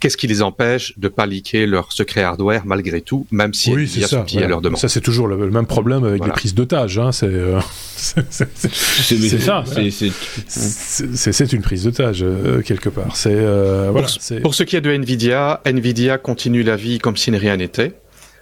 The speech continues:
Speaker 1: Euh, ils
Speaker 2: Bah,
Speaker 1: ont, euh, ils ont
Speaker 2: que faire
Speaker 1: très,
Speaker 2: d'autre ?
Speaker 1: très, très peu commenté. Ils, ils ont quasiment rien commenté, euh, sur, euh, sur cette histoire.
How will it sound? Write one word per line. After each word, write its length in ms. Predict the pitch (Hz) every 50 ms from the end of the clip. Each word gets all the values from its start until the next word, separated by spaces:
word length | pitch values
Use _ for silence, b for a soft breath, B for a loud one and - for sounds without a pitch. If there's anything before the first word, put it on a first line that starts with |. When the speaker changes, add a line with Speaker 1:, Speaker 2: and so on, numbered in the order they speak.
| B _
Speaker 1:
Euh, 320 | 101 98 92 92 95 95 95
ils 60 | 113
Speaker 2:
Bah, 160 | 117 127 113 110
Speaker 1:
ont, 380 | 107 107 104 101 101 98 95 90
euh, 280 | 90 87 87 85 87 92 -
ils 220 | 113 104 95 95
ont 60 | 104
Speaker 2:
que 60 | 101 101
faire 160 | - - 104
Speaker 1:
très, 140 | 107 180 175
Speaker 2:
d'autre ? 100 | 175 165
Speaker 1:
très, 180 | - - 160 143
très 180 | - - 143 131
peu 180 | - - 131 127
commenté. 960 | - - 127 113 113 110 110 - - 127 120 113 110 110 107 107 101 101 - -
Ils, 140 | 104 104 - -
ils 240 | 110 98 92 107
ont 60 | 104 101
quasiment 420 | - 160 156 135 147 139 135 131
rien 220 | 120 127 135 135
commenté, 720 | 127 - 135 120 113 110 110 - - 117 113 113 107 104 104
euh, 100 | 98 95
sur, 320 | 95 - - 107 85 98
euh, 100 | 98 95
sur 180 | 90 - - -
cette 200 | - - - -
histoire. 460 | - - - - 110 117 127 156